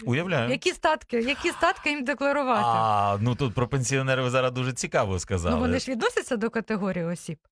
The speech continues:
Speaker 1: В тому
Speaker 2: Всіх
Speaker 1: то,
Speaker 2: в Україні.
Speaker 1: в, в тому то і річ, так. Але у нас є, е, пенсіонери,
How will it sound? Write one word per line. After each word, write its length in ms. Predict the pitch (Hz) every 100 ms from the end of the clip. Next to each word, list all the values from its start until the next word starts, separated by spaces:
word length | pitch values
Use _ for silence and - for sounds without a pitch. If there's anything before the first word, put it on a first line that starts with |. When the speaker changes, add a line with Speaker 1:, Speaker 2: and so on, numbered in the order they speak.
| _ -
Speaker 1:
В 460 | - 107 104 98 -
тому 200 | 127 107
Speaker 2:
Всіх 200 | 269 151
Speaker 1:
то, 60 | 226
Speaker 2:
в 40 |
Україні. 380 | 220 220 226 180
Speaker 1:
в, 40 |
в 40 | 160
тому 280 | 131 113
то 160 | 113 170
і 80 | 226
річ, 320 | 220 90 -
так. 280 | - 101 -
Але 220 | 98 95
у 120 | 101
нас 280 | 120 139 120
є, 160 | 143 147
е, 720 | 143 143 135 135 131 131 123 117 113 - 113 98
пенсіонери, 840 | 123 110 135 123 117 104 117 135